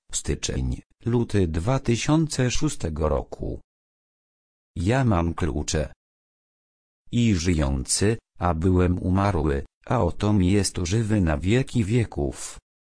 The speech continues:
Amen. I mam klucze piekła i śmierci. Objawienie, rozdział osiemnasty, werset pierwszy.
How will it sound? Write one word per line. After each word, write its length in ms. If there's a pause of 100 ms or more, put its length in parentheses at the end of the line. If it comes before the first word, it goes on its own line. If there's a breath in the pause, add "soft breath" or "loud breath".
Amen. 520 (440)
I 160
mam 300
klucze 460
piekła 520
i 240
śmierci. 800 (420)
Objawienie, 760
rozdział 680
osiemnasty, 760
werset 560
pierwszy. 680